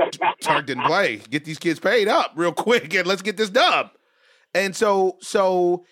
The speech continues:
he told them, he said, "Yeah, I thought it was really interesting. Matter of fact, I'm gonna see if I can find that, that clip." He was like, "This is the time for activism. Kids, sit out." 'Cause everybody in the world right now, including myself,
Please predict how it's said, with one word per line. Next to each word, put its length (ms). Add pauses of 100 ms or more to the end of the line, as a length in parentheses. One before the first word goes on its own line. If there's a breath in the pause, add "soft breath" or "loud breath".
(160 soft breath)
he 260
told 340
them, 240
he 140
said, 360
"Yeah, 240
I 60
thought 180
it 60
was 80
really 220
interesting. 220
Matter 120
of 40
fact, 140
I'm 80
gonna 80
see 120
if 80
I 80
can 100
find 280
that, 240
that 160
clip." 240 (240 soft breath)
He 120
was 120
like, 160
"This 200
is 120
the 100
time 320
for 140
activism. 680 (520)
Kids, 480
sit 360
out." 300 (280)
'Cause 220
everybody 540
in 60
the 80
world 320
right 140
now, 220
including 400
myself, 640